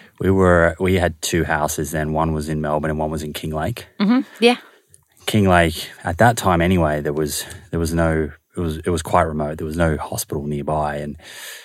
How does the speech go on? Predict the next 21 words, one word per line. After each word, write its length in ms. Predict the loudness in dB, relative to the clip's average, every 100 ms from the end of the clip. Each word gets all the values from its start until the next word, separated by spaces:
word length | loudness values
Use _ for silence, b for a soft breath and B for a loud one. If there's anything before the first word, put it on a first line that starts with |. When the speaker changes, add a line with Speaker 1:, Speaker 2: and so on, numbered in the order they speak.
| B 2
Speaker 1:
uh, 240 | 4 4
we 120 | 6
had 160 | 6 6
dinner 240 | 6 4
and 100 | 6
I 100 | 4 4
went 200 | 0 -4
to 80 |
bed. 360 | -2 2 2 0 -8 _ _ _ _ _ _ _ _ _ -2
And 640 | 2 4 4 2 -2 -8 _ _ _ -4
a 80 | -4
few 400 | 2 6 6 6
hours 420 | 6 6 6 4
later, 340 | 2 4 4
I 200 | 4 2
heard 280 | 2 0 -2
some 240 | -2 -4
noise 420 | 0 2 2 0 -2
in 80 |
the 60 | -8
kitchen. 500 | -6 -4 -4 -6 -8